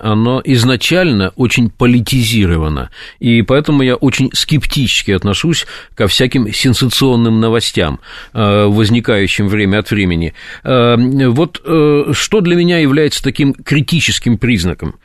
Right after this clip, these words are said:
Э, почему действительно Украина не запретила движение воздушных судов, вообще, э, полеты над,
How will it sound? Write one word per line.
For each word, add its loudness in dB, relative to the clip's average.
Э, 2
почему 2
действительно 2
Украина 0
не 4
запретила 0
движение 2
воздушных 0
судов, 0
вообще, -2
э, 0
полеты 0
над, 0